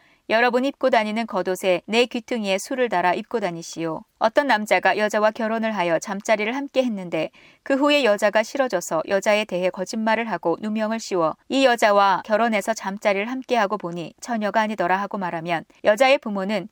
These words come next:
자기의 딸이 처녀라는 증거를 취하여 성문에 있는 장로들에게 가져가시오.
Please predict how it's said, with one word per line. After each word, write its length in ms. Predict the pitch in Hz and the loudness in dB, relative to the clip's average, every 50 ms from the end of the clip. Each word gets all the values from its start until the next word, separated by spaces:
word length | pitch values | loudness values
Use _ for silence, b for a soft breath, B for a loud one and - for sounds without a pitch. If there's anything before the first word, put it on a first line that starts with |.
| _ | _
자기의 380 | - 240 220 220 214 262 262 262 - | 0 0 0 2 2 2 0 2 2
딸이 260 | 214 190 185 180 170 | 0 2 2 0 -2
처녀라는 520 | - 262 277 262 262 247 233 214 247 262 | -2 -4 -4 0 2 2 2 2 2 -2
증거를 400 | - - 208 202 208 185 185 196 | -4 -6 -4 0 0 0 0 0
취하여 560 | - - - 247 208 170 170 170 165 160 131 - | -4 -6 -10 -6 -6 -4 -2 -2 -2 -2 -4 -8
성문에 460 | _ - - 254 240 233 240 240 247 247 | _ -8 -6 -4 -2 -2 -2 0 0 0
있는 160 | 226 247 240 | -2 -2 -4
장로들에게 680 | - 214 196 202 220 214 196 180 175 165 160 175 165 | -4 -6 -6 -4 -6 -4 -2 0 0 0 0 -2 -4
가져가시오. 760 | - 202 196 185 208 190 175 170 - - - 170 160 160 160 | -2 -4 -6 -6 -2 -2 -2 -2 -2 -4 -4 -4 -4 -4 -6